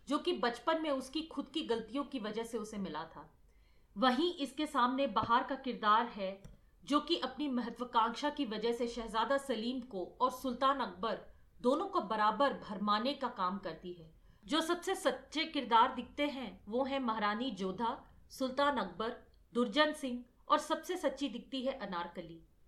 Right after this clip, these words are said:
एक ऐसी लड़की जिसे अपनी जगह का अंदाजा है,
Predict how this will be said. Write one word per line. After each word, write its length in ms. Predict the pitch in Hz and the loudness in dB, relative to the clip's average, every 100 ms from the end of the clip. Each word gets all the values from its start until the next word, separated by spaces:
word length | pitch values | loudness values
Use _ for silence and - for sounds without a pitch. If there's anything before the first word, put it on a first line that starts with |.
| _ _ - | _ _ 0
एक 180 | 285 - | 0 6
ऐसी 320 | 269 277 403 | 6 6 6
लड़की 360 | 359 294 311 | 6 6 4
जिसे 360 | 330 233 247 302 | 0 0 -2 0
अपनी 340 | - 262 302 | 0 0 -2
जगह 300 | 240 220 214 | -2 -2 0
का 140 | 240 269 | 0 0
अंदाजा 500 | - 208 190 185 233 | 0 0 2 2 0
है, 360 | 240 254 294 | -2 -8 -10